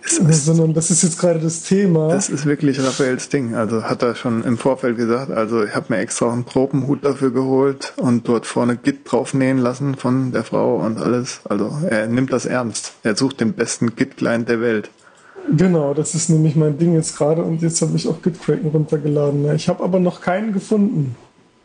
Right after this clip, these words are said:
Speaker 2: der mir so gefällt. Ich bin noch auf Safari.
Speaker 1: Tja, ich bin immer noch bei Tower, weil der Git Kraken mir nicht so ganz,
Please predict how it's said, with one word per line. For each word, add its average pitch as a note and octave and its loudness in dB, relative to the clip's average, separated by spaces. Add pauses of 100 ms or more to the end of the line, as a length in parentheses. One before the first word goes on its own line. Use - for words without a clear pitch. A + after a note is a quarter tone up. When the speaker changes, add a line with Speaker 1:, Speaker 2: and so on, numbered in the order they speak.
(120)
Speaker 2:
der D#3+ 4
mir D#3 4
so D3 0 (100)
gefällt. D#3+ -2 (420)
Ich - -16
bin D#3+ 4
noch D#3 2
auf E3 -2
Safari. D#3+ -2 (1700)
Speaker 1:
Tja, A2+ 0
ich G2 -4
bin B2 0
immer C3+ 0
noch C3+ 0
bei - -4
Tower, A#2 0
weil G#2+ 0
der G#2+ 0
Git - -6
Kraken A2 -2
mir G#2+ 0
nicht A2 -2
so G#2+ 0
ganz, - -2